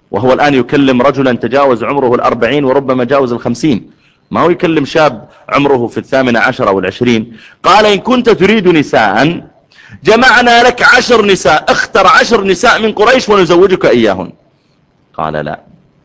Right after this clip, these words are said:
قال: "وإن كان الذي يأتيك جن، إن كان جنون يأتيك، فأخبرنا،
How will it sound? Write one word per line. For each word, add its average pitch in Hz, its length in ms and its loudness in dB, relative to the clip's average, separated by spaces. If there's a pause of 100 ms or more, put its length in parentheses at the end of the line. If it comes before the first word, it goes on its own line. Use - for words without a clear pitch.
(680)
قال: 135 280 2
"وإن 123 300 0
كان 160 320 -2
الذي 131 360 0
يأتيك 117 640 -2 (200)
جن، 104 400 -2 (600)
إن 95 100 -8
كان 123 500 -2
جنون 127 600 0 (380)
يأتيك، 127 680 0 (360)
فأخبرنا، 208 720 0